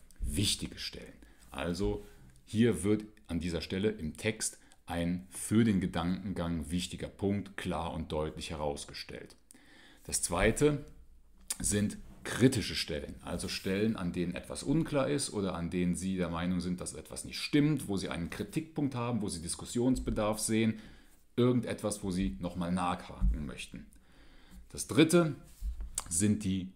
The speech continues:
ja, mir fällt kein besserer, äh, Ausdruck dafür ein, Gelenkstellen. Ähm, was sind Gelenkstellen? Nun, äh, schauen Sie sich mal so ein Gelenk an, also wie zum Beispiel meinen Ellenbogen hier, das ist ein Gelenk. Was macht der?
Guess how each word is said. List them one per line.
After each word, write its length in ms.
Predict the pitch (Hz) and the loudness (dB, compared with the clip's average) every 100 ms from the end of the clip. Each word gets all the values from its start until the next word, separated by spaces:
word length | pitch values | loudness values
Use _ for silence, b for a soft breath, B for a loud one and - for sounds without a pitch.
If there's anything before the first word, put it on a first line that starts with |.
| - | -8
ja, 220 | 85 82 78 | -4 -4 -4
mir 100 | 78 | -2
fällt 220 | 80 76 | -2 -2
kein 120 | 76 | -2
besserer, 540 | 73 78 80 78 76 76 | -4 -6 -6 -4 -4 -4
äh, 20 | |
Ausdruck 340 | 80 78 - - | -4 -6 -8 -10
dafür 240 | 73 82 | -6 0
ein, 300 | 107 117 B B - | 2 2 B B 0
Gelenkstellen. 920 | 95 90 87 95 - - 78 65 62 - B B B B | 4 6 6 4 2 -2 -2 -2 -6 -10 B B B B
Ähm, 460 | - 98 101 104 90 - - - - - | 2 4 6 4 0 -8 -18 -18 -20 -6
was 180 | 92 90 | -2 0
sind 160 | 95 | 2
Gelenkstellen? 640 | - 107 135 123 135 131 104 | 6 8 8 6 8 8 8
Nun, 280 | 120 123 107 | 8 6 4
äh, 220 | 101 101 | 2 0
schauen 260 | 107 117 | 2 2
Sie 80 | 101 | 2
sich 80 | 95 | 0
mal 140 | 101 | -2
so 80 | 87 | -2
ein 60 | 87 | -2
Gelenk 300 | 82 90 92 | 0 0 2
an, 220 | 123 131 | 2 2
also 300 | 95 95 92 | 2 0 0
wie 80 | 95 | 0
zum 160 | 95 | 0
Beispiel 320 | 87 85 - 85 | 0 0 -2 -4
meinen 220 | - - | -4 2
Ellenbogen 540 | 123 131 123 135 135 | 4 4 4 4 4
hier, 220 | 120 131 | 4 2
das 200 | - 78 | 0 -4
ist 180 | 76 - | -4 -4
ein 60 | 87 | -2
Gelenk. 340 | 82 107 127 | 0 2 2
Was 140 | 80 95 | -2 -2
macht 320 | 110 - - | -2 -2 4
der? 280 | 139 139 | 4 4